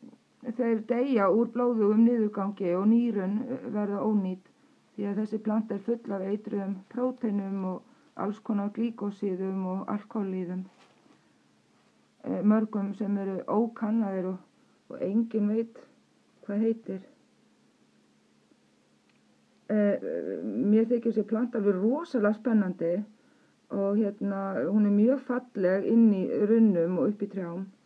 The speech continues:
og er eina plantan af agúrkuættinni sem að, hérna,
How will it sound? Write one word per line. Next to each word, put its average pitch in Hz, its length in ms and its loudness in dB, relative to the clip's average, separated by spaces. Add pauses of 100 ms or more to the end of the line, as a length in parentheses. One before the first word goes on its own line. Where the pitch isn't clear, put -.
(720)
og 98 380 -2
er 208 220 4
eina 262 340 6
plantan 254 600 -2
af 214 280 -2
agúrkuættinni 208 1000 -4
sem 196 320 -4
að, 190 240 -6
hérna, 190 600 -4